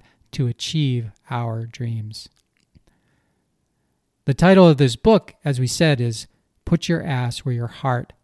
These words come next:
Wants to Be. That, in nine words, is my answer. It's the simplest and most direct way to get up in the morning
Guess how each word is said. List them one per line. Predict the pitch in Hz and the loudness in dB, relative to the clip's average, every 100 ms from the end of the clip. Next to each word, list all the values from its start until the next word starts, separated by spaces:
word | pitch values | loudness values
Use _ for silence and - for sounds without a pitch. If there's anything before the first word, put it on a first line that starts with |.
| _ | _
Wants | 127 120 117 - | -6 -6 -6 -10
to | 120 | -10
Be. | 120 110 110 _ _ _ _ _ _ _ _ _ _ _ _ _ _ | -6 -6 -8 _ _ _ _ _ _ _ _ _ _ _ _ _ _
That, | 123 147 151 120 - _ _ _ _ _ _ | -2 0 0 -2 -8 _ _ _ _ _ _
in | 139 123 | -6 -4
nine | 127 131 127 | -4 -2 -4
words, | 123 131 113 110 - - _ _ _ _ | -4 -4 -6 -10 -16 -20 _ _ _ _
is | - 110 | -10 -6
my | 123 117 | -4 -4
answer. | 117 120 - 123 113 _ _ _ _ _ _ _ _ _ _ _ _ _ | -4 -6 -10 -12 -16 _ _ _ _ _ _ _ _ _ _ _ _ _
It's | 156 - | -6 -4
the | - | -6
simplest | - - 156 151 196 208 - - - | -6 -4 -2 -2 -2 -2 -4 -8 -4
and | 139 | 0
most | 135 - | 0 -2
direct | 131 123 151 - | -4 -2 -2 -2
way | 143 143 123 113 | -2 -2 -2 -6
to | - - - | -12 -18 -8
get | 131 | -4
up | 151 - | -4 -4
in | 175 | -2
the | 175 | 0
morning | 156 127 123 123 | 0 0 -2 -4